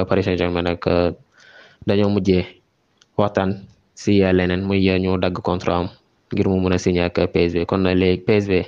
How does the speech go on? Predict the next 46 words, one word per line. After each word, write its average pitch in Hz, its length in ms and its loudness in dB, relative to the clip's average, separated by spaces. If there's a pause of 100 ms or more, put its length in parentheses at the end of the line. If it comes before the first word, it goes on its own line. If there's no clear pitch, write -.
(560)
an-, 104 340 -2
annoncé 110 320 0
nañu 98 240 0
signature 95 580 -2
Xavi 90 260 -2
Simons 90 480 -2
ba 95 100 0
deux 92 140 0
mille 90 280 2
vingt-sept, 90 360 -2 (200)
gannaaw 95 280 0
bi 92 60 -2
nga 92 120 -2
xam 90 100 -4
ne 85 100 -6 (580)
libéré 101 340 2
nañ 92 140 -2
ko 92 140 0
contrat 92 340 -2
am 92 100 -2 (160)
foofu 98 220 -2
sa 92 200 2
Paris 92 220 0
Saint-Germain. 92 280 0
Ñu 113 60 -2
jeexale 117 340 2
ak, 107 120 -4
ak 101 300 0
cérémonie 98 500 0 (340)
de 101 140 2 (100)
lancement 95 380 2
bi 92 100 0
nga 92 80 0
xam 90 160 0
ne 87 100 0 (220)
ñu 98 80 2
ngi 95 60 0
ko 95 80 0
doon 92 200 2
amal 87 460 0
foofu 90 200 -2
sa 90 180 2
stade 87 360 -2
Léopold 87 500 2
Sédar 87 280 0
Senghor 85 340 -2